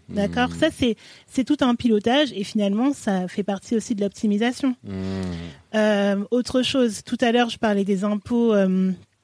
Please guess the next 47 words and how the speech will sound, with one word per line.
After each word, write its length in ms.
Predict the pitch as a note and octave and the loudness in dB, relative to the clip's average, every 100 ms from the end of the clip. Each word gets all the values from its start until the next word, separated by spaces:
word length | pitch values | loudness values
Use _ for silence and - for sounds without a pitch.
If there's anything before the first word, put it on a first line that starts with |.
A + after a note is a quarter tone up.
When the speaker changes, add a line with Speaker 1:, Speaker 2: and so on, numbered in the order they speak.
| _ _ _ | _ _ _
Speaker 2:
de 480 | G#3 F#3+ F#3+ F3+ F3+ | -2 0 2 2 2
la, 260 | F#3 F3+ F#3 | 2 0 -2
des 200 | G3 G3+ | -2 0
impôts 280 | G#3+ - A3 | 0 0 2
locaux. 360 | G#3+ - F4 A4+ _ _ _ A3+ | 2 2 0 0 _ _ _ 0
Euh, 560 | G3+ G3 F#3+ F#3 F#3 | 2 2 2 0 -4
je 60 | F#3 | -4
parlais 260 | - F#3+ F#3+ | -2 0 0
de 40 | |
la 140 | F#3+ F#3 | -2 -4
C 300 | - A3+ G#3+ | -2 -2 -2
F 160 | - | 0
E, 100 | A#3+ | -2
C 180 | A#3 A3+ | 2 2
V 140 | F#3+ G3+ | 2 4
A 120 | G3+ | 2
E, 60 | B3+ | 2
je 40 | |
suis 140 | - | -2
passée 220 | G3+ F#3 G3 | -6 -6 -6
très 180 | - | -2
rapidement 480 | B3+ A#3 A3 G3+ G3+ | 0 0 2 2 4
Speaker 1:
Ouais. 100 | G3 | 0
Speaker 2:
sur 140 | G3 - | -4 -2
ça. 200 | A#3 E4+ - | -2 -2 -4
Speaker 1:
Cotisation 500 | G2+ - G2+ F#2 G2+ | -8 -2 -2 -2 -6
foncière 380 | - G2 G2 F2+ | -8 -8 -8 -8
des 80 | F2 | -8
entreprises. 500 | E2+ F2 - G2+ B2 - | -10 -14 -12 -12 -14 -10
Speaker 2:
C'est 240 | - G#3+ | -2 -2
ça, 240 | - G3 C4 - | 0 -2 -2 -2
Speaker 1:
Mm. 40 | |
Speaker 2:
et 220 | A3 A3+ A#3 | 0 2 0
contribution 580 | A#3+ G#3 G#3+ F#3+ G3+ B3 | -2 -2 -2 -4 0 0
sur 120 | A3+ | 2
la 80 | F#3+ | 2
valeur 300 | G3 G3+ G#3 | 2 2 2
ajoutée 420 | G3 G3 G3 A3 | 0 -2 -2 0
des 140 | G3+ | 0
entreprises. 560 | F#3+ - F#3 - E3 F#2 | -2 -4 -8 -8 -12 -10
Speaker 1:
Mm. 640 | F2 - - - - - | -12 -16 -20 -20 -12 -2
Speaker 2:
Euh, 220 | G3+ G3+ | 0 2
pour 160 | G3 D4+ | 0 2
la 120 | B3 | 2
C 260 | A3 G#3+ F3+ | 2 -2 -2
F 140 | - | 0
E, 100 | C4 | 2